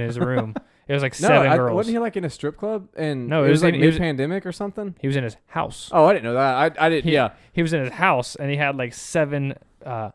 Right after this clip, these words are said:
Speaker 1: very attractive women, uh, dancing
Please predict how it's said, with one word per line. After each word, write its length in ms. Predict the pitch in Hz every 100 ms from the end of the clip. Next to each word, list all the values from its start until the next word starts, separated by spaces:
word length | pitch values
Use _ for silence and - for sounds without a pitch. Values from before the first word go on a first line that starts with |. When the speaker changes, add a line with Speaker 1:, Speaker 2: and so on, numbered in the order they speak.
| _ 127
Speaker 1:
very 320 | 131 226 110
attractive 640 | - 139 131 - - - - _ _
women, 520 | 131 175 135 107 110 - _ _ _ _
uh, 260 | - 123 117
dancing 760 | 117 143 156 147 139 127 123